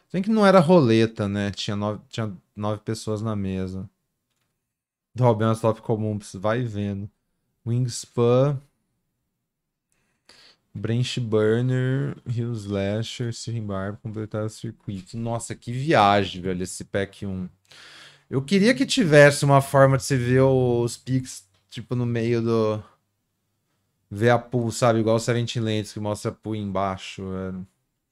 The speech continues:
Ah,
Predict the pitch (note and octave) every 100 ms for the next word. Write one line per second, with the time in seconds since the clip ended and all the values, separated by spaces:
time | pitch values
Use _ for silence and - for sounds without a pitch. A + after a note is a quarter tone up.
0 | _ _ _ _ _ _ _ _ - _
1 | _ _ G2 A2 A2 G#2+ G#2+ G2+ G2+ G2+
2 | G2+ F#2